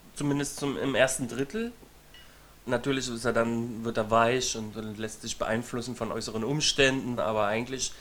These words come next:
hat er bronzesk gehandelt, aber die Motive waren eher nicht bronzesk.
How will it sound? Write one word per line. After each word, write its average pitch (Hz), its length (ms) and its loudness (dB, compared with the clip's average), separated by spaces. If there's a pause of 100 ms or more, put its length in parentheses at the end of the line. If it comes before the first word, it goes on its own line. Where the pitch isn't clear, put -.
(440)
hat 120 160 -2
er 123 280 6
bronzesk 120 640 2 (220)
gehandelt, 160 520 2
aber 127 120 2
die 113 80 -2
Motive 127 480 -2
waren 120 240 2
eher 107 360 -2 (220)
nicht 113 300 -6
bronzesk. 95 640 -8